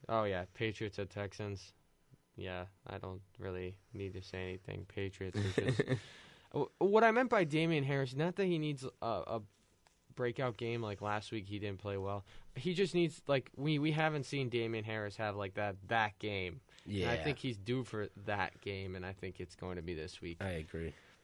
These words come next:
Speaker 1: Yeah, I mean, yeah, it, Texans looked so bad last week, but that also could be 'cause of the weather, but they are bad. Anyways.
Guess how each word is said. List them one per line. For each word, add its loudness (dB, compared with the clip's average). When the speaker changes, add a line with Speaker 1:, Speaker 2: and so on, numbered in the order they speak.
Speaker 1:
Yeah, -6
I -6
mean, -4
yeah, -4
it, 0
Texans 2
looked -4
so 0
bad 2
last 0
week, -2
but -6
that -2
also -2
could -6
be -6
'cause -6
of -4
the -4
weather, 0
but -6
they 0
are 0
bad. -8
Anyways. -6